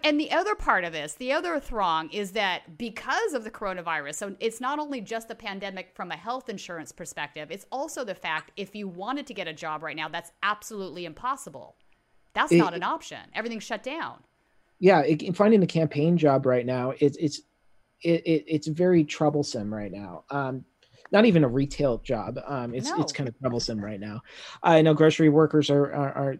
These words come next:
Speaker 2: are in high demand right now. Those essential employees are in high demand right now, but it's extremely competitive. Um, when it comes, uh, my experience with campaign work is we can't, in field, there,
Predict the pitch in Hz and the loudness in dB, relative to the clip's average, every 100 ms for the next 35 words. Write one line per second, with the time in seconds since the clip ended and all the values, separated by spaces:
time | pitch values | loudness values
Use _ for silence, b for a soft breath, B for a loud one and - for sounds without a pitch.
0 | - 135 131 131 139 139 135 135 127 127 | -6 -6 -6 -4 -2 0 0 2 0 0
1 | 127 131 123 123 123 123 123 120 - - | 0 0 0 -2 -2 -2 0 -2 -2 -6
2 | 127 135 135 127 117 123 123 117 117 117 | -6 -6 -4 -6 -4 -2 -2 -2 -6 -6
3 | 120 120 117 117 117 117 110 117 120 117 | -6 -4 -4 -6 -4 -6 -6 -8 -6 -8
4 | - - - - 147 135 - 123 - 131 | -8 -10 -8 -2 0 -2 -4 -10 -6 -4
5 | 120 113 113 - B B B B - 139 | -2 -4 -6 -10 B B B B 4 4
6 | 139 135 147 151 143 151 147 - - - | 4 2 0 2 4 2 2 0 -10 -12
7 | 143 - - 170 156 - 156 135 - - | -12 -14 -2 4 4 4 2 2 -4 -6
8 | 135 123 151 160 139 120 117 - 113 117 | -6 -2 0 2 2 2 0 -2 -2 -2
9 | - 139 143 - 165 147 123 _ - - | -6 -6 -6 -2 0 0 -2 _ -20 -20
10 | _ - 170 151 - 170 170 135 147 - | _ -2 2 2 6 8 8 6 2 -2
11 | - 151 | 2 2